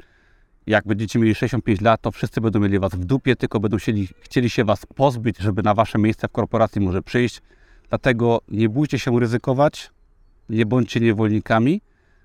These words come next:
Wolność to niekoniecznie Lamborghini, ale to może własna firma, może fajna praca jakaś lepsza, którą lubimy, ale to przede wszystkim możliwość robienia to, czego chcemy,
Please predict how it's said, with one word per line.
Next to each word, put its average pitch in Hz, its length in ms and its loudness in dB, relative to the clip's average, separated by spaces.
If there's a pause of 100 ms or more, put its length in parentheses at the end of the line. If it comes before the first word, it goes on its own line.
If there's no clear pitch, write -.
(140)
Wolność 127 560 2
to 127 120 -2
niekoniecznie 120 520 0
Lamborghini, 110 640 2
ale 104 220 -2
to 95 360 -2
może 101 200 0
własna 98 340 0
firma, 135 360 2
może 117 240 -2
fajna 226 280 0
praca - 320 0
jakaś 104 260 0
lepsza, 107 240 -2
którą 104 240 -2
lubimy, 113 420 2 (340)
ale 123 260 2
to 120 280 2
przede 110 240 -2
wszystkim 120 300 -4
możliwość 107 440 0
robienia 101 480 2
to, 101 180 -2
czego 92 260 -6
chcemy, 135 440 0